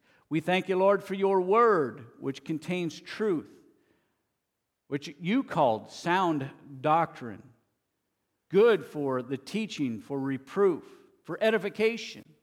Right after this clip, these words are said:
And we thank you for that, Father. As we open up your word today, let this written word become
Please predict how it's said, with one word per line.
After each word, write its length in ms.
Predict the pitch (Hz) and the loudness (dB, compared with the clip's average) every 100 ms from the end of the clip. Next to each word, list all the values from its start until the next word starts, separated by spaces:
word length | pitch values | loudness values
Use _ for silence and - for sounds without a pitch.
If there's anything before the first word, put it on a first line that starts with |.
| _ _ _ _ - | _ _ _ _ -4
And 120 | 165 | -2
we 120 | 175 | -2
thank 340 | 175 208 220 | 0 -2 -2
you 80 | 156 | -8
for 120 | 127 | -6
that, 200 | 120 110 | -6 -6
Father. 420 | - 110 104 101 110 | -6 -4 -4 -6 -10
As 120 | 117 | -4
we 140 | 156 | 2
open 260 | 196 208 202 | 2 2 0
up 160 | 196 | 0
your 100 | 180 | -2
word 400 | 165 202 233 240 | 0 2 2 -2
today, 540 | - 220 233 220 143 127 - _ _ _ _ _ _ _ _ - | -6 0 2 2 -2 -6 -20 _ _ _ _ _ _ _ _ 0
let 240 | 175 233 226 | 2 2 2
this 320 | 214 156 - - - | 2 0 -12 -20 -14
written 560 | 151 190 277 208 190 160 | -2 2 2 2 -2 0
word 580 | 151 135 151 156 156 147 - - | 0 2 0 -2 -6 -12 -16 -10
become 540 | 147 170 180 165 160 | -8 0 2 2 -2